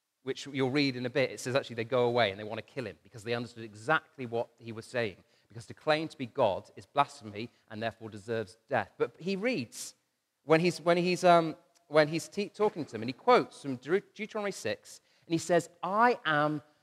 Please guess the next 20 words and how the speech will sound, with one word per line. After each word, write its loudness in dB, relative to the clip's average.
as 0
he -6
says, 2
"Love 6
the 2
Lord 2
your 4
God -6
with -6
all 6
your 4
heart, -10
all 2
your 2
mind, 0
all 0
your -2
soul, -2
all, -8
everything." 0